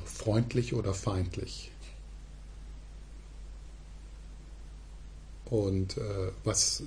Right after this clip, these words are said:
die Mystikerinnen uns aus ihrer eigenen Erfahrung berichten, ist freundlich.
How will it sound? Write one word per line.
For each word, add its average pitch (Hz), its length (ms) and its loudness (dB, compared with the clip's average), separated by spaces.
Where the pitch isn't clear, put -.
die 101 60 4
Mystikerinnen 110 760 10
uns 98 500 2
aus - 160 6
ihrer 95 220 8
eigenen 98 340 6
Erfahrung 95 540 4
berichten, 120 680 6
ist 110 420 4
freundlich. 95 800 2